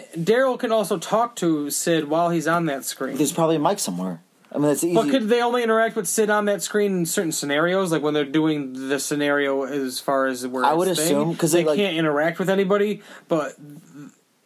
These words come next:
Speaker 2: I assume, like, it's like, it's like a chat type thing. Like,
Speaker 1: You'd
Speaker 2: it's
Speaker 1: have,
Speaker 2: not,
Speaker 1: they'd
Speaker 2: it's not
Speaker 1: have
Speaker 2: like
Speaker 1: to,
Speaker 2: in a scenario.
Speaker 1: yeah,
Speaker 2: It's like
Speaker 1: they'd have to enter, like, a chat thing or
Speaker 2: Yeah.
Speaker 1: something.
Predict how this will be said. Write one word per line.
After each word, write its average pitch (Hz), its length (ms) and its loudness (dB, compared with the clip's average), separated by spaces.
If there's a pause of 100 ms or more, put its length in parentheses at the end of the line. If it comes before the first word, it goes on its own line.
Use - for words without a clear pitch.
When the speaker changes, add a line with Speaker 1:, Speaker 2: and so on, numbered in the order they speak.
(200)
Speaker 2:
I 175 80 4
assume, 185 300 2
like, 185 180 4
it's 170 160 0
like, 156 280 0 (480)
it's - 240 0
like 151 140 2
a 139 80 0
chat - 360 0
type 104 200 -2
thing. 98 240 -2
Like, 120 160 2
Speaker 1:
You'd 160 80 2
Speaker 2:
it's 151 60 0
Speaker 1:
have, 170 80 4
Speaker 2:
not, 156 160 2
Speaker 1:
they'd 175 80 2
Speaker 2:
it's 165 60 2
not 175 60 4
Speaker 1:
have 170 60 4
Speaker 2:
like 165 80 0
Speaker 1:
to, 165 60 0
Speaker 2:
in 151 60 0
a 139 60 0
scenario. 151 500 2
Speaker 1:
yeah, 170 80 4
Speaker 2:
It's 151 60 0
like 147 120 4
Speaker 1:
they'd 156 80 0
have 170 140 -2
to 147 80 -4
enter, 147 260 -2
like, 139 140 -2
a 127 60 -2
chat - 440 -4
thing 127 280 -6
or 127 40 -4
Speaker 2:
Yeah. 123 60 -6
Speaker 1:
something. 92 600 -2